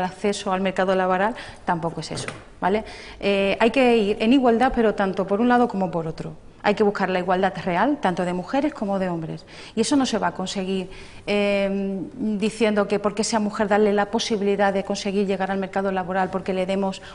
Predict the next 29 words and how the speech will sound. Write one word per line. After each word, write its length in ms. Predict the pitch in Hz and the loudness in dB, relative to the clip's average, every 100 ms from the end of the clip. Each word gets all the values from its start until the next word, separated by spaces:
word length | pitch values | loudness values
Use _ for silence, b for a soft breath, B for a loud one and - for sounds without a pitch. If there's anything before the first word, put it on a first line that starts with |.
| B | B
unas 220 | 214 208 | 0 0
facilidades 680 | 196 190 180 185 190 175 170 | 0 -2 -2 0 2 0 -2
simplemente 500 | 190 180 185 180 180 | -6 -2 -2 0 -2
por 120 | 185 | -4
su, 380 | - 185 180 175 B B | -4 -4 -4 -6 B B
por 140 | - 175 | -6 -4
su 100 | 208 | -4
género, 400 | 185 170 165 170 | -2 -4 -4 -2
¿vale? 240 | 190 220 B B B | 0 -2 B B B
Eso 180 | 208 240 | 0 0
se 140 | 240 | 2
puede 240 | 220 208 190 | 4 4 4
conseguir, 500 | 214 226 220 294 302 B B B | 0 0 2 2 2 B B B
mm, 240 | 214 208 190 | 0 2 2
desde 200 | 214 247 | 2 2
la 120 | 190 | 2
base. 380 | 165 - 175 180 | 0 -4 -8 -6
Y 120 | - 220 | 0 2
vamos 260 | 240 247 | 4 4
a 40 | 277 | 2
empezar 300 | 262 262 247 | 2 0 0
con 120 | 220 | 2
la 80 | 190 | 2
educación, 500 | - 170 - 185 190 | -2 -6 -6 -4 -2
vamos 220 | 208 226 | -2 -2
a 20 | |
empezar 260 | 220 247 233 | -2 -2 -2
desde 220 | 214 208 | -2 -4
casa. 240 | 147 - | -8 -14